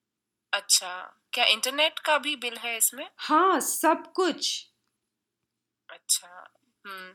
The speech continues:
Speaker 1: फिर ठीक है, मुझे ये कमरा पसंद है।
Speaker 2: आपको मकान कब से चाहिए?
Speaker 1: मुझे ये मकान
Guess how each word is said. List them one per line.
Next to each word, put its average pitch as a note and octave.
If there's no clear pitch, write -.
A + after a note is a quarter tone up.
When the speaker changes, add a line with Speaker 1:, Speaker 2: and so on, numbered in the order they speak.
Speaker 1:
फिर D#4
ठीक A3
है, D3+
मुझे C4
ये C4
कमरा A#3
पसंद F#3
है। -
Speaker 2:
आपको D4+
मकान F4
कब C4+
से E4+
चाहिए? A3
Speaker 1:
मुझे D4+
ये C4
मकान A#3